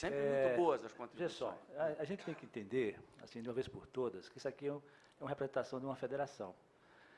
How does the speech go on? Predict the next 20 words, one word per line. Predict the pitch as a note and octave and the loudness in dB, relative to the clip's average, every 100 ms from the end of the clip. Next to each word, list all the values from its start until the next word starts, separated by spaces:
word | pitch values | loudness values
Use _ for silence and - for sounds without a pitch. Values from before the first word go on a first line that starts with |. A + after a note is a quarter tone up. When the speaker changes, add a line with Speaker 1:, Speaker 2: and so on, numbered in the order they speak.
| - | -10
Speaker 2:
E, | - | 4
como | A#3+ D3+ | 6 6
tal, | - D3+ A2+ G#2 - - | 8 10 10 6 -6 -6
existe, | G3+ D3 D#3+ E3 - G#3 G3+ | -4 2 0 0 -2 0 2
é, | D#3 | 2
posições, | D#3 D3+ C3+ - C3+ D3 D#3+ - - C3+ | 4 2 2 0 2 2 0 -6 -12 -4
é, | C3 B2+ | -2 0
muito | B2+ F3+ G#3 | -2 -4 -6
diversificadas, | F#3+ F#3 - - - G#2 E2+ - - | -6 -6 -6 -10 4 6 6 0 -12
né? | A#2 D3 - G#2+ | -6 -6 -6 -14
Speaker 1:
Uhum. | G2 F#2 - - | -14 -14 -16 -6
Speaker 2:
E | D4+ | -2
a | |
gente | G3 F#3+ | 0 0
tem | A3 | 0
a | |
obrigação | G#3 G#3+ F#3+ - C#3 D3+ F3+ E3 | 0 2 2 2 2 2 -2 -6
de | G3+ A3 A3 | -6 -6 -4
colocá-las, | - A3+ F#3+ C3 G#2 - | 4 6 10 10 10 4
Speaker 1:
Claro. | G#2 G2 | -4 -4